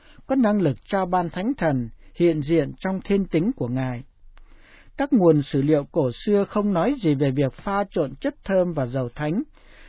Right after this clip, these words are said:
nhưng theo ông Pseudo Dionigi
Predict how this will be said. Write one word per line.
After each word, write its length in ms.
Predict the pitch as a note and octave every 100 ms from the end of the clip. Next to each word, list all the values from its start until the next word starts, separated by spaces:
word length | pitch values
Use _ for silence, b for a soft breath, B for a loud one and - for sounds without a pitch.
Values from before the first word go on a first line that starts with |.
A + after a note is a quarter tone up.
| b
nhưng 420 | E3 F3 F3 E3+
theo 240 | E3 F3 E3
ông 220 | E3 E3
Pseudo 600 | - F#3 E3+ E3 E3 D#3 D3+
Dionigi 800 | E3+ E3 E3 C#3+ - D#3 D3+